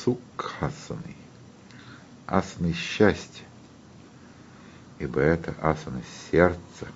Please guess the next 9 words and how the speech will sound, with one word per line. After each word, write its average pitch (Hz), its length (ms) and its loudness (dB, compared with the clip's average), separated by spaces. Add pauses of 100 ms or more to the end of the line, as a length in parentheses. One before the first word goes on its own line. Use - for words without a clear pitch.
(1120)
полна 64 400 -2
тишины 80 640 -8 (1000)
и 73 80 -6
дает 64 360 -2
счастье. - 600 -8 (1700)
Сидящий 87 640 6
в - 80 -6
такой 73 380 2
асане 78 440 -2